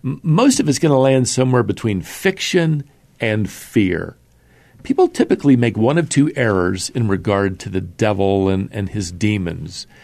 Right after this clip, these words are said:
They either disregard them or they become obsessed with them.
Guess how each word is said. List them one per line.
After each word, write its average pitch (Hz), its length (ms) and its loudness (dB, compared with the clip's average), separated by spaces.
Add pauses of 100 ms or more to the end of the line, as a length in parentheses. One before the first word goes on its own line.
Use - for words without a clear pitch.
(300)
They 147 100 2
either 185 340 2
disregard 123 960 0
them 95 440 -4 (180)
or 120 440 2 (380)
they 113 120 2
become 110 500 -2
obsessed - 920 -6 (300)
with 90 200 -4
them. 82 380 -6